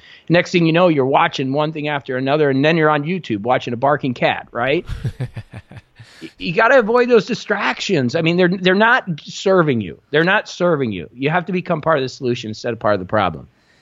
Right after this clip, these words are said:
Speaker 2: And it seems like a lot of this has to do with environment is something that we often talk about. We, we have our own s-, private supportive group as well, and I, I think that's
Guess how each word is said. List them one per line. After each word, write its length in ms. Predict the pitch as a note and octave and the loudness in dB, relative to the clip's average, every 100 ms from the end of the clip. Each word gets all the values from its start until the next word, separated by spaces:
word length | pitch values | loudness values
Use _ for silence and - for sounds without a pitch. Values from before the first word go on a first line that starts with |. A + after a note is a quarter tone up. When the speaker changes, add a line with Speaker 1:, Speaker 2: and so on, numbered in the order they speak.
| _ _ - | _ _ -8
Speaker 2:
And 260 | C#3+ D3 A#2+ | -6 -6 -8
it 180 | D3+ | -12
seems 300 | - F3 F#3 | -6 -6 -4
like 160 | D#3+ C3 | -4 -2
a 60 | A#2+ | 0
lot 280 | A2+ A#2+ | 2 2
of 100 | C3 | 0
this 180 | B2+ A#2 | -2 -4
has 280 | A2+ A#2 G#2+ | -2 -2 -4
to 120 | B2 | -6
do 240 | G#2+ A#2+ A#2 | -2 0 0
with 320 | A2+ - - | -2 -6 -16
environment 1000 | - - F#2 B2+ B2 B2 B2+ B2+ C3 A#2 | -18 -16 -6 -4 0 2 2 0 -2 -2
is 120 | G#2+ | -4
something 240 | A#2 - | -4 -2
that 120 | A#2 G#2+ | -2 0
we 120 | A2 | 2
often 320 | G#2 - G#2 | 0 -2 -4
talk 280 | G2+ G2+ G2 | 0 0 0
about. 560 | G#2 G#2 G2+ - - | 4 4 4 0 -10
We, 320 | A#2 A2 F2+ A2 | -6 -6 -6 0
we 140 | A#2+ | 2
have 160 | A2 G#2+ | 4 4
our 140 | G#2 | 2
own 140 | A2 | 2
s-, 120 | G2+ - | -2 -6
private 460 | - G2+ G2+ G2+ | 0 2 2 0
supportive 460 | - F#2+ G#2 G2 F2+ | -2 0 2 2 0
group 260 | G2 G2 | -2 -2
as 140 | F#2+ F2+ | -4 -2
well, 220 | G2 G2+ | 0 0
and 80 | F#2+ | -2
I, 140 | F2+ | -6
I 20 | |
think 160 | F2+ F#2+ | -8 -8
that's 220 | F2+ - | -10 -10